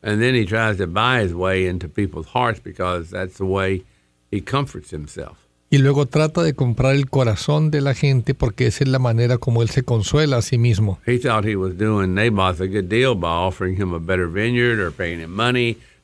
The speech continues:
Speaker 1: trying to kind of buy his way into, uh, the trust of a person.
Speaker 2: Y él pensaba que le estaba haciendo un favor ofreciéndole dinero o una viña mejor, pero realmente lo que estaba buscando era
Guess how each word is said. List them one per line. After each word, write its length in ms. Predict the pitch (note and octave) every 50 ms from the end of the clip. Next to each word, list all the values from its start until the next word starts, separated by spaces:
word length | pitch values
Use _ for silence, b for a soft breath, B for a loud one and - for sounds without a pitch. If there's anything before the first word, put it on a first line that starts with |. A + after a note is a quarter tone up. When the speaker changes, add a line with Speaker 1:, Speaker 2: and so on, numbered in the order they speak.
| _ -
Speaker 1:
trying 380 | C#3+ D3+ D#3 D#3 D3+ C#3+ B2+
to 260 | - - A#2+ A2+ G#2+ F#2+
kind 240 | - - B2 A2+ F#2+
of 100 | E2+ D#2+
buy 280 | A2+ A2+ A#2+ A#2+ A2 G2
his 100 | F2 E2
way 360 | G2+ G2+ G2+ G2 G2+ G2 E2
into, 720 | G2 A2 G#2+ G#2 G2+ F#2+ - - A2 G2+ G2+ G2+ G2 F2+ b b b b b b b b b -
uh, 440 | G#2 G2+ G2+ G2+ F#2+ F2+ F2 E2+ E2+ - - -
the 460 | F#2+ G2+ G#2+ G#2+ G#2 G2+ G2 F#2+ F#2+ F#2 -
trust 480 | - - - A#2 A2 G#2 - - - - -
of 140 | G2+ F#2 D#2+
a 40 | D#2+
person. 460 | - - - E2 - - - - - - -
Speaker 2:
Y 80 | C#3 C#3+
él 120 | D3 C#3+
pensaba 420 | C3+ E3+ E3 C#3 - D#3 D3+ D3+ C#3+
que 120 | - D#3
le 60 | C3 A#2
estaba 300 | - - C3+ C3 C3 C3
haciendo 480 | B2 - - D3 D3+ D3 C#3+ C3+ C3
un 240 | C3 C3 C3 C3 A2+
favor 500 | - D3 B2+ A#2 A2+ B2 D3 D#3+ D#3+ C#3
ofreciéndole 840 | B2+ - - B2+ A2 - - B2+ A#2+ A#2+ A#2+ B2 B2 B2 B2 A#2 G#2+
dinero 560 | A2 A#2 A#2 A2 A2 A#2+ C3+ D3 D3+ D3+ C3
o 220 | A#2 A#2+ A#2 A2+
una 260 | A#2 B2 B2+ B2+ C3+ C3+
viña 280 | C3 C3+ B2+ C3 C3
mejor, 480 | B2+ A#2+ G#2+ - - D#3 E3 D#3+ - A#2+
pero 200 | - B2 A#2 A#2
realmente 480 | B2 A2+ A2 A#2 A#2+ B2+ B2 A2+ -
lo 120 | C3 B2+ A2+
que 80 | -
estaba 300 | A2+ - - C3 B2+ B2+
buscando 580 | C3+ C#3+ D3 B2+ - - C#3 C#3 C#3+ C#3+ C3 A#2+
era 280 | A#2+ A#2 B2 B2+ B2